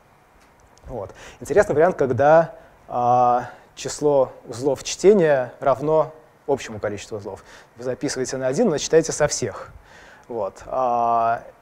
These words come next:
и тогда вы всегда можете выбрать последнюю версию. Вне зависимости от того, в какую,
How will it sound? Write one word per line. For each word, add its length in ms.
и 1080
тогда 400
вы 840
всегда 260
можете 260
выбрать 260
последнюю 480
версию. 380
Вне 140
зависимости 520
от 100
того, 240
в 80
какую, 480